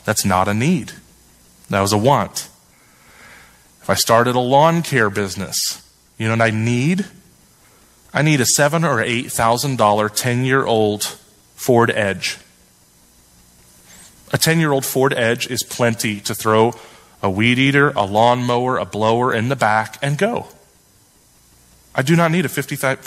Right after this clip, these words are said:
thousand dollar beautiful F two fifty with chrome and gold plated. Like, no. I just don't need it. This is all about need, not want, which is gonna mean we're gonna have to have honest conversations with each other, <laughs> aren't we?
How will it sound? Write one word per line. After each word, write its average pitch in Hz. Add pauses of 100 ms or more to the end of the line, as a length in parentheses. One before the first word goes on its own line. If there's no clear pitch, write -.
(180)
thousand 127
dollar 120
beautiful 113 (640)
F 117
two -
fifty 113
with -
chrome 120
and 104
gold 117
plated. 117
Like, 117
no. 147 (920)
I -
just -
don't 135 (200)
need 147
it. - (260)
This -
is -
all 127
about 127
need, 120 (360)
not 117
want, 113 (720)
which 117
is 117
gonna 120
mean 120
we're 131
gonna 143
have 120
to -
have 113
honest 113
conversations 110
with 95
each 98
other, 104
<laughs> -
aren't 120
we? 98